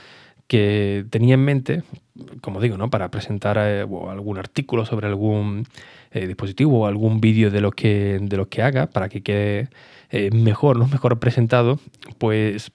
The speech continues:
eh, las voy a hacer con este, eh, gadget, ¿no? Con este accesorio, que, bueno, del cual ya os he hablado alguna que otra vez, me parece, y que también me ha dado muy buenos resultados cada vez que he hecho algún artículo en alguna página web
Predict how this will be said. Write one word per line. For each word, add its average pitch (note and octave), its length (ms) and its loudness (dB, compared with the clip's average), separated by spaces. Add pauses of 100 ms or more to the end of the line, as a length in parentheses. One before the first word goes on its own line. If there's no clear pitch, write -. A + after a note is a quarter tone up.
(220)
eh, - 340 -16
las A#2+ 280 -2
voy C#3 180 6
a - 20 6
hacer C3+ 240 2
con A#2+ 160 4
este, A2+ 540 0 (520)
eh, G#2 840 -2 (500)
gadget, - 440 -2
¿no? B2+ 140 -2
Con B2+ 100 0
este A#2 300 0
accesorio, B2+ 580 2 (220)
que, G2+ 180 -2
bueno, C3 220 -2
del G#2+ 180 -4
cual A2+ 240 2
ya A2+ 180 4
os A#2 80 4
he A2+ 160 0
hablado A2+ 300 0
alguna A2+ 440 0 (200)
que - 160 -6
otra B2 300 0
vez, B2 160 2
me A#2 160 2
parece, C3+ 480 -2 (640)
y E3+ 200 4
que D#3+ 240 -2
también D3 440 4
me C#3 120 6
ha - 20 4
dado C#3 200 4
muy C3+ 280 6
buenos C3 260 6
resultados B2 600 2
cada F#2 180 -6
vez F#2+ 140 -4
que - 100 -4
he A2+ 60 0
hecho A2 200 -4
algún G#2+ 460 0
artículo C#3 460 2
en A#2+ 60 0
alguna G#2+ 400 0
página G#2 280 -4
web D3+ 340 2